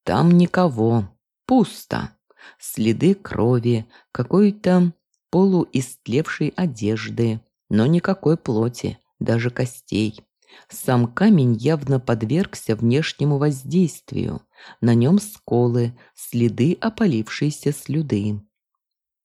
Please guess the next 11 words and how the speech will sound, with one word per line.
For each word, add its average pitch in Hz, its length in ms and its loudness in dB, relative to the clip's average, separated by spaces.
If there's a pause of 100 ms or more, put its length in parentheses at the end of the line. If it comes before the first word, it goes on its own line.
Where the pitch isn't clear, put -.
(120)
Изнутри 123 920 0 (140)
или 160 260 2
снаружи?» 175 960 -2 (720)
Юргас 127 720 -2
напоминал 127 580 2
принявшую 139 800 -2
стойку - 680 -2
охотничью 131 880 -4
собаку. 90 680 -6 (640)
«Снаружи». 131 1040 -2 (800)
«Прекрасно». 113 1400 -2